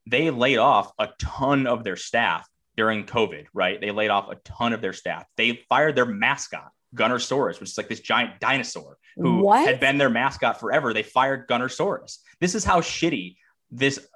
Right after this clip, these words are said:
Speaker 1: you know this. This is how shitty Stan Kroenke is. This is how shitty Arsenal is.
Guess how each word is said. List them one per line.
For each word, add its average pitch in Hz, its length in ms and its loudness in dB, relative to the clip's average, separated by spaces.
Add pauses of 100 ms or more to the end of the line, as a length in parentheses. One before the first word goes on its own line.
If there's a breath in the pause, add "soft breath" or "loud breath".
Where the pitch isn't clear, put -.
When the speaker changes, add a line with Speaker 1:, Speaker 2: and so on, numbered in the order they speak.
(380)
Speaker 1:
you 131 320 0
know 262 220 6
this. 95 180 -6
This 165 140 -6
is 185 80 -8
how 214 120 2
shitty 165 280 -4
Stan 131 260 -4
Kroenke 113 400 -2
is. 90 60 -14
This 131 80 -10
is 139 80 -14
how 151 100 2
shitty 123 360 -4
Arsenal 101 400 -6
is. - 180 -20